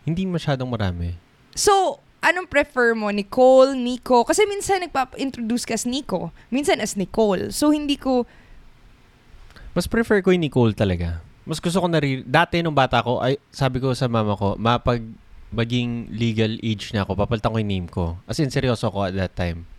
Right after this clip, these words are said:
Speaker 2: Anong, ilang taon ka nito? Hindi.
Speaker 1: Ewan ko, basta parang elementary ata ako <clears throat> or high school. Kasi elementary, high school, never ko ginamit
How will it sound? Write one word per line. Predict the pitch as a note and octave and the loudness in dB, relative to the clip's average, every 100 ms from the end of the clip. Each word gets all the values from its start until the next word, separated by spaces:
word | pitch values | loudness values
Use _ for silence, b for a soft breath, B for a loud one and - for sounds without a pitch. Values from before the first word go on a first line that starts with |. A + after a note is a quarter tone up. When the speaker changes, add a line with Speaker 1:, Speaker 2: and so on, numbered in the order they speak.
| - | -2
Speaker 2:
Anong, | - G#4 C#5+ C5+ | 2 4 4 2
ilang | F#4+ A4 C5+ - | 2 4 4 4
taon | E4 G#4 | 2 2
ka | - G4+ | 4 4
nito? | D4 - | 2 2
Hindi. | B3+ C4 A4 A4+ | 0 4 6 8
Speaker 1:
Ewan | D#4+ E4+ E4 | 6 4 4
ko, | C4+ | 4
basta | G#3+ B3 C4+ | 4 2 4
parang | D4 C#4+ C#4 | 4 2 0
elementary | B3 B3 B3 A#3 A3+ G#3+ | -2 0 0 2 0 2
ata | F#3 E3+ D3 | 2 4 2
ako | B2 A#2+ - _ | 2 0 0 _
<clears throat> | F3 E3+ C#3+ _ | -2 -2 -6 _
or | C#3 D#3 D3+ C#3+ | 0 2 4 4
high | B2+ | 2
school. | - A2+ G#2+ | 2 0 2
Kasi | D3+ F#3 E3 - | 2 4 2 2
elementary, | D3 F3 E3+ E3+ | 2 2 0 0
high | D3 C3+ | 2 0
school, | - B2 | 0 0
never | A2 C3+ D3+ | 2 2 2
ko | D3+ | 0
ginamit | C3+ C3+ B2 | 2 0 0